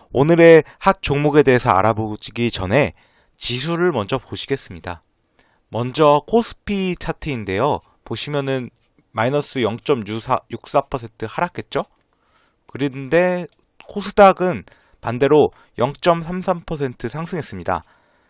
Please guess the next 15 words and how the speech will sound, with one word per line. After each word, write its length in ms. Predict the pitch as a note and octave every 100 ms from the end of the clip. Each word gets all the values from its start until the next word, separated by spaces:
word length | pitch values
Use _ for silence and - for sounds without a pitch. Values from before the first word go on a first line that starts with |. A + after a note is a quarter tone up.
| _ _ -
그래도 300 | D3 D#3 E3
둘 260 | - D#3 D#3+
다 180 | E3+
보시면 600 | E3 - B2+ - C3+ C#3 B2
보합권이라고 720 | C#3+ F3 - F#3 E3 C#3+ C3
할 80 | F3
수 160 | -
있고요. 360 | F#2+ - C3 C3 - _
최근에 640 | - A3+ G#3+ G3 D#3+ D3+ E2+ _ _ _ _
지수가 600 | - C#3 - D#3+ E3 F#3 - _ _
계속 420 | - D#3+ F#3 F#3+ _ _ _ _ _
불안정하게 840 | - D#3 E3+ F3 - E3 C#3+ E3 F3+
횡보하고 400 | G3+ G3+ G3+ G3
있습니다. 420 | F3+ - F2 - - _ _ _ _ _
그리고 500 | - C3+ D#3 D#3+